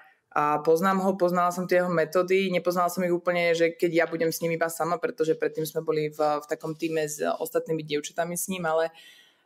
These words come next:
ale, e, keď sa chcem dostať na ten vrchol, tak, e, niečo preto musím, e, obetovať, takže, takže, takže išla som do toho s tým, že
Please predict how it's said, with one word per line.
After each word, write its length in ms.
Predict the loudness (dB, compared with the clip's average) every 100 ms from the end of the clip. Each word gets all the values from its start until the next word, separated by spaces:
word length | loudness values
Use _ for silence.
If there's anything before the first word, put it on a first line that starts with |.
| _
ale, 360 | 2 4 4 4 4 6 4 4 0 -4 -16 -4
e, 120 | 0 2 2 2 2 2 0
keď 160 | -4
sa 140 | -2 -4
chcem 180 | -2 -2
dostať 300 | 0 0 0
na 80 | 0
ten 160 | 0
vrchol, 480 | 0 0 2 0 2
tak, 300 | 2 0 2
e, 240 | 4 4 2
niečo 240 | 0 -2
preto 320 | 0 0 0
musím, 480 | -2 -2 -4 -4 -6 -12 -4
e, 140 | 0 0 0 -2
obetovať, 540 | -2 0 0 2 0 0
takže, 340 | 0 0 2 2 0 -8 -18 -18 -20 _ _
takže, 680 | -4 0 0 2 2 2 0 -4 -10 -20 _ _ _
takže 480 | -4 0 0 -2 -2
išla 240 | -2 -2
som 160 | -2 0
do 80 | 2
toho 240 | 2 0
s 80 | 0
tým, 240 | -2 0
že 480 | 2 4 4 2 -2